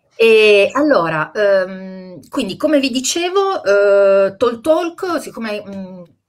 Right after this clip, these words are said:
oggi, eh, ci sono diverse personaggi, mm, diverse, divor-, diversi amici nuovi che si sono iscritti, ehm, in questo, in questa specifica serata, vi racconto un attimo un po' quello che è Tall Talk.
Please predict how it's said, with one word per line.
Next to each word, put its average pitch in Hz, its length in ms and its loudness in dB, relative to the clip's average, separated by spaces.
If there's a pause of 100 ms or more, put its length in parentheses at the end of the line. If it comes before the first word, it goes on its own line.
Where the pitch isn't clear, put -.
(220)
oggi, 170 540 -6
eh, 170 220 -8
ci - 140 -18
sono 196 260 -8
diverse 190 640 -4
personaggi, 180 920 -6 (180)
mm, 180 240 -8
diverse, 180 720 -2
divor-, 175 400 -6
diversi 202 380 -6
amici 196 520 -4
nuovi 190 640 -2
che 226 120 -10
si - 160 -14
sono 175 380 -10
iscritti, 165 800 -10 (480)
ehm, 160 840 -6
in 185 180 -12
questo, 165 880 -2
in 160 60 -8
questa 190 240 -8
specifica 185 580 -10
serata, 233 760 2
vi 233 100 -2
racconto 226 480 -4
un 214 100 -6
attimo 185 440 -6
un 165 100 -12
po' 180 160 -4
quello 160 300 -2
che 165 180 -8
è 151 100 -8
Tall 147 260 -8
Talk. 127 520 -8